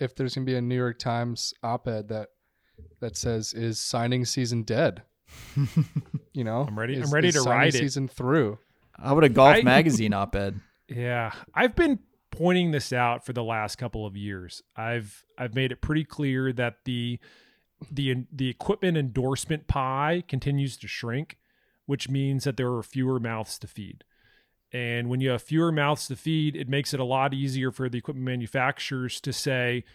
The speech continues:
Speaker 3: "Well, this guy is worth it, but this one is not. And we're okay letting him walk, or we're okay not signing him." Um, something else that I am really fascinated by, you know, Liv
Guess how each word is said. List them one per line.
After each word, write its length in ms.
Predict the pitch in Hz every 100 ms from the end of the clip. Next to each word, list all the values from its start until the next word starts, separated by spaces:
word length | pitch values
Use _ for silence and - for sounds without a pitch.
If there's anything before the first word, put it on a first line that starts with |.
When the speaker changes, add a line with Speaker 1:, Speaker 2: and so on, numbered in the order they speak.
| - _ -
Speaker 3:
"Well, 220 | 143 135 127
this 320 | 120 165 -
guy 600 | 160 151 147 143 139 135
is 400 | 143 135 131 110
worth 360 | 113 135 135 -
it, 140 | 123
but 160 | - 110
this 220 | 131 -
one 160 | 127 113
is 120 | 98
not. 360 | 113 104 95 - _
And 140 | 131 120
we're 200 | 123 123
okay 380 | 120 - 131 127
letting 300 | 120 120 117
him 140 | 110
walk, 360 | 107 120 120 127
or 60 |
we're 180 | 117 117
okay 260 | 113 135 123
not 240 | 117 104
signing 420 | - 110 120 120
him." 220 | 113 110 107 - - - _ _ _
Um, 380 | 117 113 110 104 _
something 300 | - 196 196 -
else 500 | 135 190 214 - - _ _ _ _ -
that 300 | 143 139 -
I 180 | 123 131
am 280 | 139 127 117 120
really 460 | 120 143 160 160
fascinated 720 | 139 127 123 - 147 147 156 143
by, 440 | 151 160 175 180 _ _ _ _ _ _ _ _ -
you 120 | 151
know, 120 | 151
Liv 880 | 147 127 113 123 151 220 277 - -